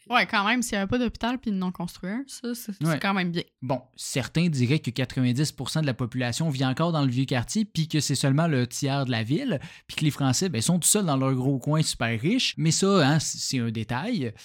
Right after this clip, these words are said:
Speaker 1: Non, mais ça, c'est juste, euh, le colonialisme. <laughs>
Speaker 2: Exactement, parce que, euh,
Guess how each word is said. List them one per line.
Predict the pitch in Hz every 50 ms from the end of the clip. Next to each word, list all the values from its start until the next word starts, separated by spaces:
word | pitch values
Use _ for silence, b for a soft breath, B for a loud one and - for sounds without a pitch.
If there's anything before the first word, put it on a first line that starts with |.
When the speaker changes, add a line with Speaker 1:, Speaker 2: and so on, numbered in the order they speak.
| B B B B B
Speaker 1:
Non, | 214 196
mais | 175 160
ça, | 175 - -
c'est | 190 - 190 180 170
juste, | 180 180 - - -
euh, | 185 170 165 165 - -
le | 185 180 175
colonialisme. | - 196 190 208 208 202 185 185 185 185 190 190 185 202 226 - - 269 262 269 269
<laughs> | 269 320
Speaker 2:
Exactement, | 180 165 160 143 143 135 165 175 175 170 - 151 131 123 131 147 190 247 262 B B B B B B _
parce | - 139 123 -
que, | - - 143 139 139 143 143 -
euh, | - 123 120 120 120 120 117 117 120 120 120